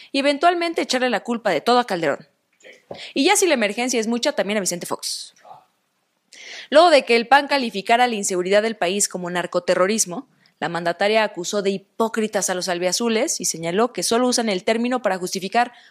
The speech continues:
una intervención de Estados Unidos en México, comparándolos con conservadores del siglo diecinueve.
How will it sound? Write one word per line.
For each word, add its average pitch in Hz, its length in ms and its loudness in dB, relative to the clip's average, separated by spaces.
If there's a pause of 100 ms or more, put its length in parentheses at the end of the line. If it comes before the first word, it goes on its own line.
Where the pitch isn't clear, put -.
una 311 160 0
intervención 240 600 -2
de 233 40 0
Estados 220 300 0
Unidos 214 280 -2
en 220 100 0
México, 254 420 -6 (380)
comparándolos 214 640 0
con 180 160 -6
conservadores 185 720 -2
del 165 100 -6
siglo 185 360 0
diecinueve. 151 580 -6